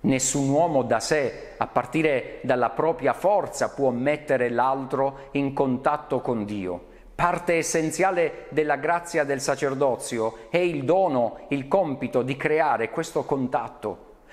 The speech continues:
Questo si realizza nell'annuncio della parola di Dio, nella quale la sua luce ci viene incontro. Si realizza in un modo particolarmente denso nei sacramenti.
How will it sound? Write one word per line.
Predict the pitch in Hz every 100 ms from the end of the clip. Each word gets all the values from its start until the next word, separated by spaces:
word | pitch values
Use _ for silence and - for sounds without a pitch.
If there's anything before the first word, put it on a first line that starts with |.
| -
Questo | - 170 170
si | 135 143
realizza | 131 135 151 135 120 - -
nell'annuncio | 135 131 131 139 185 214 202 165
della | 139 131
parola | 131 120 117
di | 107 98
Dio, | 98 95 92 - -
nella | 131 135
quale | 127 170 151
la | 127
sua | - 175
luce | 147 160 170 165 165 - -
ci | 143
viene | 123 151 143
incontro. | 131 127 135 147 107 - 92 - - -
Si | - 170
realizza | 170 170 214 175
in | 170 160
un | 160 175
modo | 226 185 156 - -
particolarmente | - 175 - 180 185 170 180 214 214 185 151
denso | 196 196 180 185
nei | 151 139
sacramenti. | 131 127 123 113 123 104 98 101 95 -